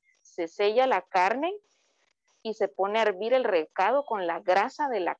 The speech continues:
carne con la que selló, ¿sí? Luego, toda vez haya hervido bien el recado, ahí ya lo agrega al tamal. Bueno, ya está hirviendo.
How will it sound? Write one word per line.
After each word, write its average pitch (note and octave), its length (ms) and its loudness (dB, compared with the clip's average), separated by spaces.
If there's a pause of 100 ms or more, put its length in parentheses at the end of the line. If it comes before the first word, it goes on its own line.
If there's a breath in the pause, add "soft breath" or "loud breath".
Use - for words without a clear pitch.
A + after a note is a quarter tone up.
carne G#3 400 0
con E3 160 -10
la D#3 120 -10
que - 120 -14
selló, F3+ 460 4 (460)
¿sí? B3+ 320 -2 (1040 soft breath)
Luego, C4+ 680 6 (460)
toda A#3+ 300 6
vez A3 220 2
haya G#3+ 220 4
hervido A#3+ 460 2
bien G#3 260 2
el F#3 100 -4
recado, G#3 580 0
ahí F3+ 300 -2
ya G3 160 2
lo G3 120 0
agrega F#3+ 480 0
al F3+ 160 -2
tamal. D#3+ 400 -8 (4000 soft breath)
Bueno, A3 280 6 (240)
ya F#3+ 140 4
está F#3+ 180 2
hirviendo. F#3+ 440 2